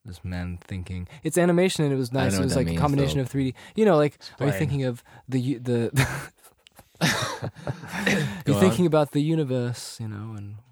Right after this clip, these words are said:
Speaker 1: your place in it, and, you know,
Speaker 3: But why a
Speaker 1: asking some
Speaker 3: chair? Why,
Speaker 1: philosophical
Speaker 3: why not a bed?
Speaker 1: questions.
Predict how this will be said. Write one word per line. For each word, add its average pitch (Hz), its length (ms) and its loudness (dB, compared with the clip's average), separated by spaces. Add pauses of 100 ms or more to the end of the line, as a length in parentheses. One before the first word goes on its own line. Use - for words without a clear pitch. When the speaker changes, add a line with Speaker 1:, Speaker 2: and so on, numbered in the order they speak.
(140)
Speaker 1:
your 120 240 -8
place 120 440 -4
in 113 100 -4
it, - 280 -16 (180)
and, 101 420 -14 (380)
you - 80 -16
know, 95 200 -12 (320)
Speaker 3:
But 123 160 -10
why 160 200 2
a 180 40 4
Speaker 1:
asking 143 140 0
some 107 120 2
Speaker 3:
chair? 113 180 4
Why, 90 60 0
Speaker 1:
philosophical 110 560 0
Speaker 3:
why 131 120 -2
not 135 160 -2
a 107 40 -2
bed? 95 60 -2
Speaker 1:
questions. 90 580 -4